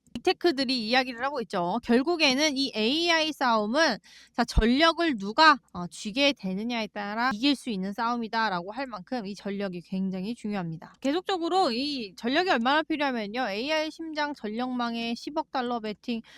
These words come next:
자, 오픈 에이아이, 소프트뱅크 데이터 센터 구축을 한다. 결국에는 메타, 오클로프와 원전 삼 개 해결은요.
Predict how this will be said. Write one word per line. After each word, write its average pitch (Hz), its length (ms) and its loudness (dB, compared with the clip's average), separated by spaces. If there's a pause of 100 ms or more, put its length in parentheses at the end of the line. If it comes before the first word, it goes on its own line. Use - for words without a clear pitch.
(140)
자, 208 140 -2
오픈 214 400 -4
에이아이, 302 480 0
소프트뱅크 311 960 -4
데이터 208 300 -6
센터 208 380 -8
구축을 202 480 -8
한다. 196 540 -2 (360)
결국에는 294 680 2
메타, 254 640 2
오클로프와 254 760 0
원전 233 500 2
삼 339 300 -6
개 311 320 2 (220)
해결은요. 254 540 0